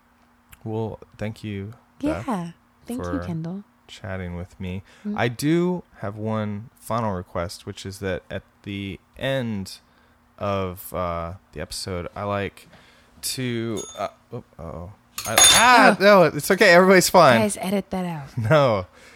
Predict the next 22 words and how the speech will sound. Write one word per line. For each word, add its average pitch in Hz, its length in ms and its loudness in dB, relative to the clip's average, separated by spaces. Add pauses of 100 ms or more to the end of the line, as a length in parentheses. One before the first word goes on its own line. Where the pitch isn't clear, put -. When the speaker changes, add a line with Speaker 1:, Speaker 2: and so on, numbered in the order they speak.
(380)
Speaker 1:
No, 104 140 -2
we'll 107 100 -2
just 113 180 -10
let 110 180 -4
the 107 60 -6
mystery 92 600 -6 (300)
Speaker 2:
Okay. 160 280 -14
Speaker 1:
remain, 185 300 -6 (400)
at 120 120 -4
the 123 80 -4
very 139 360 2
end, 95 260 -4
I 110 140 -6
like 107 220 -4 (420)
to 90 640 -8
let 98 180 -6
the 104 80 -10
guest 123 520 -6 (160)
have 95 500 -4 (180)
the 92 220 -8 (120)
final 95 600 -4 (680)
say 92 680 -4